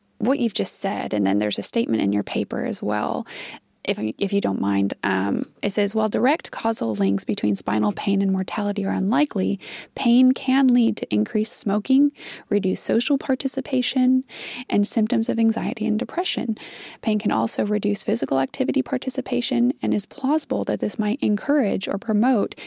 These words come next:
an increase in body weight or obesity." A lot of what you've just said, um, stated quite cleanly and, and precisely, and I think it's really important to bring that to attention because I think people don't value, um, how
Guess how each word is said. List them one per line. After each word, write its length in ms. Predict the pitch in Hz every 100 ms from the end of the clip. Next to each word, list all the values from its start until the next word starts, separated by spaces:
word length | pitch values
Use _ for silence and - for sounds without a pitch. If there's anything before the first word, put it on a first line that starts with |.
| -
an 100 | 202 -
increase 420 | 214 208 214 208
in 140 | - 202
body 300 | 190 190 190
weight 200 | 190 -
or 160 | 202
obesity." 540 | 196 196 262 - - -
A 60 | -
lot 180 | 254 339
of 80 | 294
what 100 | -
you've 160 | 208
just 200 | 202 -
said, 340 | - 262 214 - - - - -
um, 500 | 208 208 202 208 208
stated 320 | - - 208 202
quite 240 | - -
cleanly 400 | - 254 254 202
and, 180 | 196 202
and 220 | 214 208 214
precisely, 560 | 208 - 254 277 214
and 80 | 220
I 80 | 226
think 180 | 330 330
it's 160 | -
really 180 | 240 233
important 460 | 214 - 214 214 196
to 80 |
bring 280 | 202 208 208
that 120 | 208 - _ -
to 120 | -
attention 640 | 214 196 190 185 - 190 190 - -
because 240 | - 214 208
I 80 | 208
think 220 | 269 277
people 260 | 226 214
don't 480 | 202 202 202 208 - -
value, 1000 | 190 202 196 214 233 220 185 185 - 208 - - - - _ _ -
um, 540 | 196 196 190 190 196 202 _ _ _ _ _ _ -
how 440 | - 208 202 208